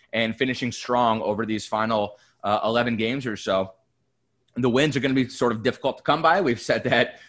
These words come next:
basically since the trade deadline, but still a lot of work to be done and a lot of positives you can build on, especially with the young core playing right now. I mean, you know, Terrence Ross been out with back spasms, James Ennis been out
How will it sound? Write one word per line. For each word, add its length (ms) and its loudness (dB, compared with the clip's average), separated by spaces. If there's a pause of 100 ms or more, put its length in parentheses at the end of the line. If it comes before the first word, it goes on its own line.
basically 420 2
since 280 -2
the 80 -2
trade 320 0
deadline, 460 0
but 260 0 (180)
still 220 4
a 40 8
lot 200 6
of 80 4
work 180 4
to 80 -10
be 60 -2
done 180 2
and 80 -2
a 40 -2
lot 120 4
of 60 -2
positives 500 0
you 80 -8
can 140 -6
build 260 2
on, 240 0 (180)
especially 320 2
with 120 2
the 60 4
young 200 4
core 300 2
playing 340 2
right 220 0
now. 200 -2
I 60 -2
mean, 200 -4
you 80 -6 (280)
know, 100 -2
Terrence 360 2
Ross 240 6
been 100 0
out 120 0
with 100 -6
back 200 2
spasms, 440 -2
James 240 -4
Ennis 240 0
been 160 -4
out 240 0